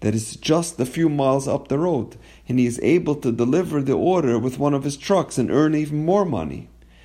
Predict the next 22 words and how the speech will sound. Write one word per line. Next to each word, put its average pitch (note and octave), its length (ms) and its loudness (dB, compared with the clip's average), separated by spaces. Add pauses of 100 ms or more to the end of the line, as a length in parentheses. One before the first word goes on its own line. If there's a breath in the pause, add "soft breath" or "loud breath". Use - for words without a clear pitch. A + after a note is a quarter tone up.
(280 soft breath)
So B2 220 -2
his A#2+ 240 -2
total F3+ 400 0
additional C#3+ 680 2
profit D3 600 -2
for A#2 160 -2
this C#3+ 260 -2
order F#3 500 0 (280 loud breath)
was A#2 180 0
seventy D3+ 680 0
thousand G#2 520 -2
dollars. C2 580 -8 (440)
So - 180 -8
what A2+ 160 2
he D3+ 160 2
perceived D#3 680 -2
as A2+ 120 0
devastating A#2 840 2
or A2 180 2
even A2+ 300 2
catastrophic A2 880 0
news A#2+ 520 2